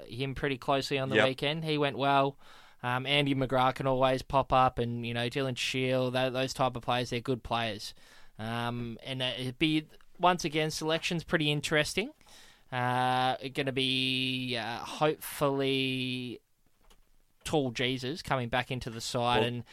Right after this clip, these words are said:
Speaker 2: that's
Speaker 1: and
Speaker 2: the
Speaker 1: taking
Speaker 2: thing.
Speaker 1: on Draper.
Speaker 2: That's, to me, the biggest position to win
Speaker 1: Yeah.
Speaker 2: on the weekend.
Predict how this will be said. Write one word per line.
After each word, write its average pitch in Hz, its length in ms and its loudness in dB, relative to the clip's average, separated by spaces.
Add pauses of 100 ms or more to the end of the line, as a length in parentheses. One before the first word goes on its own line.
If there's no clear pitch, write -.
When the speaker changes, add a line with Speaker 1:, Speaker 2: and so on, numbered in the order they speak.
(100)
Speaker 2:
that's 113 140 2
Speaker 1:
and 131 80 -2
Speaker 2:
the 139 200 -2
Speaker 1:
taking 135 260 2
Speaker 2:
thing. 123 60 -2
Speaker 1:
on 120 120 -2
Draper. 117 460 -4
Speaker 2:
That's, 107 440 0 (200)
to 117 140 -10
me, 101 420 -2
the 85 140 -4 (260)
biggest 98 720 -6 (840)
position 90 500 -8
to 85 100 -4
win 78 480 -8
Speaker 1:
Yeah. 120 260 -8
Speaker 2:
on 90 160 -4
the 78 80 -6
weekend. 78 560 -8